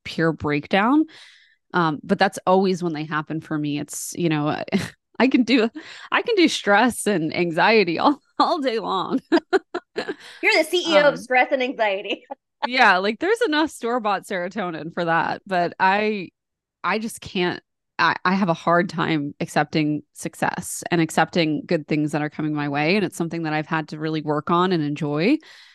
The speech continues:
Speaker 1: um, and not just wait constantly for
Speaker 2: Yeah.
Speaker 1: the other shoe to drop. And so it was many, many months of that. Um, and so I somewhat impulsively did end up buying a house in Colorado. I,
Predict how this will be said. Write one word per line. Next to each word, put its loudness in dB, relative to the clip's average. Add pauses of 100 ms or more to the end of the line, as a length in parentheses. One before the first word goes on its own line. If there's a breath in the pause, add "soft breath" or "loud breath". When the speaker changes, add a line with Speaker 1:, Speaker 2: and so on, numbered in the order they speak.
(320 loud breath)
Speaker 1:
um, -4
and -2
not 0
just -8
wait 0
constantly -4
for -4 (220)
Speaker 2:
Yeah. -20 (540)
Speaker 1:
the 0
other 4
shoe -4
to -6
drop. -6 (520 soft breath)
And -2
so 4
it -2
was 0
many, 2
many 2
months -2
of -2
that. 2 (120)
Um, -4 (760)
and 2
so 2
I 2
somewhat 0
impulsively -4
did 0
end 0
up -6
buying -2
a -8
house -8
in -2
Colorado. 0
I, -2